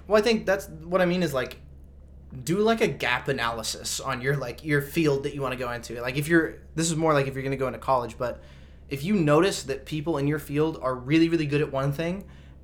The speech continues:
and not great at another, um, that one thing, if you can't be better than them at that thing, uh, get good at all the other things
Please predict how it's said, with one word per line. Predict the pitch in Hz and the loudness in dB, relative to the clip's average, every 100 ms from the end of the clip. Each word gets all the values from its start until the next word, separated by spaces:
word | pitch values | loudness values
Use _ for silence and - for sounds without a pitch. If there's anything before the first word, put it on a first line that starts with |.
| - | -8
and | 123 113 | -6 0
not | 120 139 - - - - - - - - - - | 2 0 -2 -18 -20 -20 -20 -20 -20 -20 -20 -2
great | 139 135 | 2 2
at | 135 | 0
another, | 113 113 117 165 - - - - - | -4 -4 -2 -2 -4 -16 -20 -18 -4
um, | 127 120 110 107 - 127 | -2 0 -2 -8 -10 2
that | 147 160 135 | 2 2 0
one | 147 170 | 0 0
thing, | 170 147 190 104 | 0 -2 -2 -4
if | 139 135 | -6 -4
you | 180 185 | -6 -6
can't | - 160 170 | -6 -6 -2
be | 160 | 0
better | 160 139 143 151 | 0 2 4 2
than | 139 123 | 0 -2
them | 131 151 131 | 0 0 0
at | 135 143 | -2 0
that | 143 - | -4 -4
thing, | 127 131 202 - - - - - | -8 -8 -8 -10 -18 -20 -20 -8
uh, | 131 127 120 113 117 - - - | 0 2 2 0 -2 -8 -20 -8
get | 147 165 | -4 -2
good | 143 156 | 0 0
at | 139 | 0
all | 135 | 0
the | 127 | -2
other | 123 | -8
things | 110 - - - | -10 -16 -18 -18